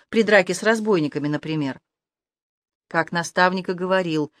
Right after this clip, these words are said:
подвязана на удачу, но дикую, неуправляемую. «А как же вчера я с ней управиться смогла?»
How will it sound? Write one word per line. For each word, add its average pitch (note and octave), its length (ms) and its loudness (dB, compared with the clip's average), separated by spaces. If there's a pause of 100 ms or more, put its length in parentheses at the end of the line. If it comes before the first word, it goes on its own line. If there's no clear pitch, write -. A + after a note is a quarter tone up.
(240)
подвязана F#3+ 640 2
на G3 180 2
удачу, D#3 580 2 (300)
но F3+ 160 0
дикую, E3 600 0 (220)
неуправляемую. D3+ 1040 -4 (1040)
«А F#3+ 100 4
как G#3+ 220 4
же G#3 100 2
вчера G#3+ 320 4
я F3 140 4
с D#3 120 -4
ней D#3+ 140 -2
управиться D#3 480 0
смогла?» C#3+ 500 -4